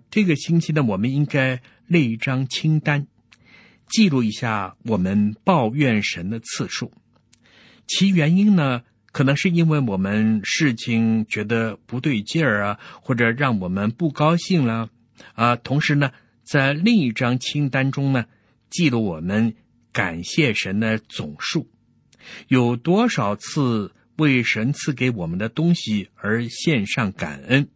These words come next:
如果我们真的这样做了，就会对自己的抱怨次数啊，感到惊讶，也会看见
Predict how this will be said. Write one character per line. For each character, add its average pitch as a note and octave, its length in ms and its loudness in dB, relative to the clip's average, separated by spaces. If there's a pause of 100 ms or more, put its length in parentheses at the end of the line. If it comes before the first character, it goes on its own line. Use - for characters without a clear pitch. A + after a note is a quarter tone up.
(920)
如 D#3+ 120 2
果 C3+ 360 2
我 F#2+ 80 -2
们 G2+ 260 -2
真 F#3+ 180 4
的 D#3+ 120 2
这 C3 140 -10
样 F#2+ 260 -10
做 C3+ 240 0
了， - 180 -16 (300)
就 B2+ 120 0
会 A#2 160 0
对 B2 240 0
自 C#3+ 220 -4
己 - 140 -12
的 G2 120 -8
抱 D3 320 0
怨 G#2+ 240 0
次 - 320 -6
数 G2+ 240 -4
啊， E2+ 180 -16 (420)
感 D2+ 240 -4
到 G#2+ 200 -4
惊 D3+ 260 -2
讶， E3 160 -2 (960)
也 D#3 120 6
会 F3 160 0
看 E3+ 280 0
见 C3+ 400 -2